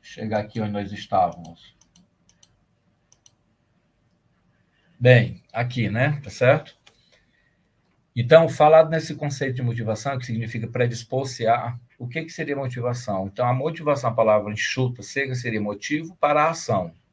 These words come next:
Então, dá motivação. Então, eu tenho um motivo para aprender determinado conhecimento, eu tenho um motivo para estar em determinado local. Então, a gente tem que achar isso, tá?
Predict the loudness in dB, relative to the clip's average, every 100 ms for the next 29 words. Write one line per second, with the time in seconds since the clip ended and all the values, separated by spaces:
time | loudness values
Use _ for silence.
0 | -12 -8 -6 -4 -2 -2 0 -4 -4 -4
1 | -4 -4 -10 -10 _ _ -20 _ -2 -2
2 | 0 -4 0 0 2 -2 0 -2 -2 -2
3 | -2 -2 -6 6 6 6 4 -4 _ _
4 | _ -10 -8 -6 -4 -2 -2 -4 -2 -4
5 | -4 -12 -10 -6 -4 -4 -6 -8 -6 -6
6 | -6 -6 -6 0 2 2 0 -6 0 6
7 | 6 4 -4 -6 -6 -6 -4 -6 0 4
8 | 4 0 _ -20 _ 0 4 6 4 -2
9 | -4 -6 -4 -4 -4 -6 0 2 2 -2
10 | -6 -10 -16 -20 _ -2 -2 -2